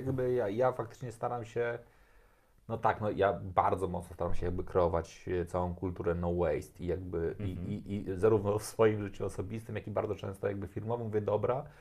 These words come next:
Speaker 1: ja wiem, pewnie, nie wiem, partner Benefit nie jest w tym momencie moim największym sprzymierzeńcem. Wiem, że jego biznes jest tak skonstruowany, że chodzi o to, żeby ludzie dostali kartę, ale broń Boże z niej nie korzystali”. Natomiast jakby,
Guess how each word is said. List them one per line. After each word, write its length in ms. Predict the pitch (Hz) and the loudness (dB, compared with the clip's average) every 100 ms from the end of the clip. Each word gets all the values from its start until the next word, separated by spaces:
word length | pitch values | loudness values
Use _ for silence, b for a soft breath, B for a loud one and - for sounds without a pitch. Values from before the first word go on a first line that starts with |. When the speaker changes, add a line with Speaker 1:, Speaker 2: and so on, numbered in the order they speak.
| B B B | B B B
Speaker 1:
ja 80 | 98 | -2
wiem, 280 | 95 101 92 | 2 2 2
pewnie, 260 | 90 92 90 | -4 -4 -4
nie 100 | 85 | -4
wiem, 100 | 82 | 0
partner 480 | 82 - - 90 | 0 0 -4 -2
Benefit 460 | 87 90 87 98 87 | 0 0 0 -4 -6
nie 100 | 92 | -4
jest 160 | 85 - | -4 -4
w 20 | |
tym 100 | 85 | -6
momencie 280 | 85 85 85 | -4 -6 -6
moim 140 | 90 | -6
największym 400 | 87 87 85 90 | -4 -4 -6 -8
sprzymierzeńcem. 680 | - - 90 85 85 - 107 - - | -12 -8 -6 -4 -4 -6 -8 -8 -4
Wiem, 320 | 92 117 104 | 4 4 6
że 120 | 101 | 6
jego 180 | 98 98 | 6 4
biznes 340 | 95 95 90 | 0 -2 -2
jest 160 | 90 - | -2 -2
tak 160 | 95 | -2
skonstruowany, 720 | - 92 - 95 87 87 90 87 | -2 -4 0 2 4 4 0 -2
że 200 | 90 90 B B B - | -4 -4 B B B 0
chodzi 260 | 95 92 | 2 4
o 60 | 90 | 2
to, 120 | 87 | 2
żeby 140 | 90 90 | 0 0
ludzie 120 | 92 | 0
dostali 380 | 92 85 90 87 | 0 0 0 0
kartę, 280 | 87 85 87 | 0 0 2
ale 120 | 87 | 2
broń 220 | 90 92 | 2 0
Boże 180 | 90 87 | 0 0
z 40 | |
niej 160 | 90 90 | -2 -4
nie 60 | 87 | -4
korzystali”. 560 | 95 95 - 113 92 - B B B - | -4 -4 0 0 -2 -8 B B B -4
Natomiast 480 | 113 139 139 139 | 2 6 4 6
jakby, 720 | 143 135 120 120 120 123 113 | 4 6 4 6 8 8 4